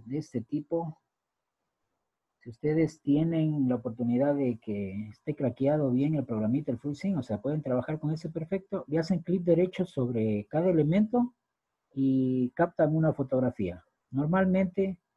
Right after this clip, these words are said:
una válvula de este tipo de dos vías, de dos posiciones, tres vías, tiene un pulsador por aquí y tiene unos orificios así,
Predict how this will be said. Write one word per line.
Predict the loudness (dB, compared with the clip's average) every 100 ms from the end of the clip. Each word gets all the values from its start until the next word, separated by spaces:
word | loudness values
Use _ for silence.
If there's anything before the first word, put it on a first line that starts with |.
| _ _ _ _ _
una | -2 2 6
válvula | 6 6 4 4
de | 2
este | 0 -4
tipo | -2 -2 2 2 2
de | 2
dos | 2 0 2
vías, | 2 4 4 2 -2 -18 -20 _ _
de | -20 -12 -8 -6 -6 -4 -4 -6 -6
dos | -4 0
posiciones, | 0 0 -6 -2 0 0 -2
tres | 0 0 0
vías, | 0 0 -2 -6 _ _ _ _ _
tiene | -2 0 2
un | 2
pulsador | 2 2 2 2 2
por | 2
aquí | 2 2 -2 -2 _ _ _ _ _ _ _ _ _ _ _ _ _ _ _ _ -10
y | -6
tiene | 0 2 4 4
unos | 2 0 0
orificios | -4 -2 -4 -4 -8
así, | -6 -6 -6